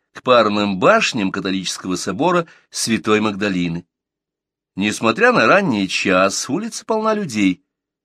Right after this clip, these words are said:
Это курортники торопливо шагают к источникам. Сверху они выглядят, как человеческие фигуры на картинах Питера Брейгеля. Через дорогу от Бристоля красуется церковь Святого Луки.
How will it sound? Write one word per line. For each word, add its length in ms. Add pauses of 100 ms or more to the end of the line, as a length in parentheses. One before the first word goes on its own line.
(140)
Это 180
курортники 840
торопливо 560
шагают 440
к 60
источникам. 640 (1160)
Сверху 560
они 200
выглядят, 460 (160)
как 160
человеческие 760
фигуры 520 (300)
на 140
картинах 500
Питера 320
Брейгеля. 760 (720)
Через 480
дорогу 380
от 160
Бристоля 580
красуется 560
церковь 400
Святого 380
Луки. 480